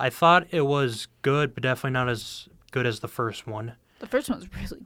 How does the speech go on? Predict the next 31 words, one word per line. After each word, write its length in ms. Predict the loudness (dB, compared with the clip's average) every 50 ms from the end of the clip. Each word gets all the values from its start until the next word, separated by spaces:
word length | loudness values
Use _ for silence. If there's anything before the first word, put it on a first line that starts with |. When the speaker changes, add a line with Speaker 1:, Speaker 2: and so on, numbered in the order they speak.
| -18 -14
Speaker 2:
good. 100 | -14 -14 -6
Speaker 1:
Oh, 280 | -2 0 2 2 2 0
yeah. 300 | 0 -2 -2 -4 -6 -6 -6
Speaker 2:
<laughs> 440 | -8 -12 -14 -16 -20 _ _ 0 4
Speaker 1:
Uh, 340 | 6 6 8 6 6 4 0 _ _ _ _ _ _ _ _ _ _ _ _ -6
the 80 | -6 -2
fifth 320 | 2 2 2 2 0 -2
one, 180 | -2 -2 -2 -2 4
At 240 | 6 6 6 4 2
World's 380 | 0 0 0 0 -2 -2 -2
End, 300 | 0 0 0 -2 -4 -6 -6 -8 _
uh, 400 | -2 0 0 2 2 2 2 0 -2 -4 _ _ _ _ _ _ _ _ _ _ _ _ -12 -2
it, 220 | -2 -2 0 0
it 40 | 2
was 180 | 2 2 2 4
very 360 | 6 6 6 8 6 4 2
hit 200 | 0 0 0 2
or 120 | 2 2
miss. 460 | 2 0 0 0 -2 -2 -4 -6 -8 -10
Speaker 2:
Mm-hmm. 200 | -12 -6 0 2
Speaker 1:
Its 260 | 4 4 2 0 -4
highs 580 | -2 2 2 4 6 6 4 4 2 0 0 0
were 180 | -2 -2 -2 -2 -2
absolutely 680 | -2 -2 -2 -2 -4 -4 -2 -2 0 0 -2 -2 -2
amazing, 640 | -4 -4 -4 -4 -2 -4 -4 -4 -4 -4 -4 -6 -8 _ _ -20 -20 -20 -20 -20 -20 _ 2
but 160 | 4 4 4
its 200 | 4 0 0 0
lows 320 | 0 2 2 2 2 0
are 100 | 0 -2
really 340 | 0 -2 -2 -2 -2 -4 -4
low. 440 | -4 -6 -6 -8 -6 -6 -6 -6 -6